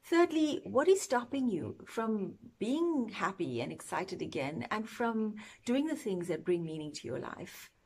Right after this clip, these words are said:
And how to overcome these hurdles? And lastly, draw up your goals. Decide exactly what it is that you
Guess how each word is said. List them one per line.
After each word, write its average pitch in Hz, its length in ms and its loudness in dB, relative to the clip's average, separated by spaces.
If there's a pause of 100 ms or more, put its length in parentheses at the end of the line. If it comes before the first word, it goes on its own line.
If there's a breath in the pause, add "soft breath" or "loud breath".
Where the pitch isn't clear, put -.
(560 loud breath)
And 220 500 0
how 247 320 2
to - 180 -4
overcome 208 600 0
these 170 300 -2
hurdles? - 600 -10 (720 loud breath)
And 220 100 0
lastly, 233 760 0 (180)
draw 185 180 4
up 190 140 -4
your 170 100 0
goals. 98 540 -6 (420)
Decide 196 540 0
exactly 185 420 -2
what 202 160 0
it 190 180 2
is 190 140 4
that 170 300 -6
you 160 180 -6